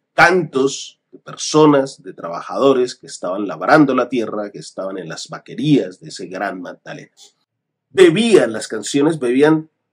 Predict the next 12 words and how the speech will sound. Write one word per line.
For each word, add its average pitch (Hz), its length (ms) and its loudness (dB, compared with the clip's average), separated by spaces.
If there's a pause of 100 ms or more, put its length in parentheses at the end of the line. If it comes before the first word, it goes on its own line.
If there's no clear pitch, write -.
(100)
de 156 120 8
los 165 280 4
peones 202 760 4
vaqueros - 800 2
que 90 80 -16
trabajaban 123 760 0
en - 80 -18
ese - 220 -16
Magdalena. - 540 -20 (720)
Entonces 175 720 4
el 135 120 2
acordeonero 120 800 0